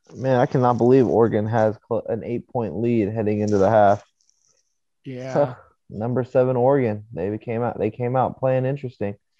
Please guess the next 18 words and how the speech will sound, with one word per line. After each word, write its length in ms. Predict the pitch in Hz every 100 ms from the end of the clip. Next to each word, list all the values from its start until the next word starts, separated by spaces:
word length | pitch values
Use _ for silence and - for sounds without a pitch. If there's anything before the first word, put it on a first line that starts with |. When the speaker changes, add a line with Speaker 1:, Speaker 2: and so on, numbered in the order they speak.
| _ - - _ - _ _ _ _
Speaker 2:
Chris 260 | - 185 110
Speaker 1:
Still. 140 | 110
Speaker 2:
Duarte 720 | 165 165 170 165 160 147 143
is, 340 | 143 139 127 147
um, 540 | 139 127 127 131 131 - _ _ _ _ _ _ _ _
he's, 380 | _ 165 143 - -
Speaker 1:
I 100 | 160
did 80 |
Speaker 2:
he 60 | 143
Speaker 1:
not 160 | 123 135
expect 100 | -
Speaker 2:
actually 180 | 139
Speaker 1:
their 100 | 110
defense 460 | 101 92 113 113 104
to 40 | 110
be 80 |
like 200 | - 98
this. 220 | - -